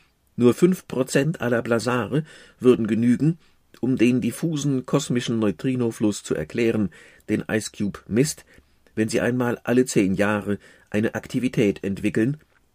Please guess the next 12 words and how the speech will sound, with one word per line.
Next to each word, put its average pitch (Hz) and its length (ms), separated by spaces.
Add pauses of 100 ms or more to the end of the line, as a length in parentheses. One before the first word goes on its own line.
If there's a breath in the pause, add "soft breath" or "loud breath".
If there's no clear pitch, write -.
(100)
wie 110 240
T 123 320
X - 300
S - 380
null 113 220
fünf 120 360
null 113 200
sechs 117 320
plus - 360
null 113 240
fünf 98 260
sechs - 320